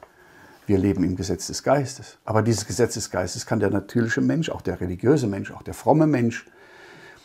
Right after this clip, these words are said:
auch der radikal fromme und re-, radikal religiöse Mensch überhaupt nicht sehen, weil das geistlich gerichtet sein muss.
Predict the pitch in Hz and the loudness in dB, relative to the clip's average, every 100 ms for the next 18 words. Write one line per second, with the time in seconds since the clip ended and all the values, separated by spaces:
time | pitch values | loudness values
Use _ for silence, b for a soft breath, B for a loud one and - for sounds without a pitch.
0 | B B _ - - 82 92 82 82 - | B B _ -6 -4 -2 -2 -2 -6 -6
1 | - 220 175 - 90 101 85 87 82 - | -4 -4 -6 -4 -2 0 -2 -4 -8 -8
2 | 90 90 110 120 120 101 95 90 92 87 | -8 -8 -8 -6 -4 -4 -4 -4 -4 -4
3 | 90 85 - 95 117 139 107 95 98 - | -4 -6 -8 -8 -8 -6 -6 -8 -12 -18
4 | _ _ _ _ _ _ - 92 87 - | _ _ _ _ _ _ -6 -4 -4 -6
5 | - 113 160 - 131 123 127 120 127 - | -6 -4 -4 -4 -8 -6 -6 -4 -6 -10
6 | 120 104 98 107 95 - | -10 -8 -6 -8 -10 -14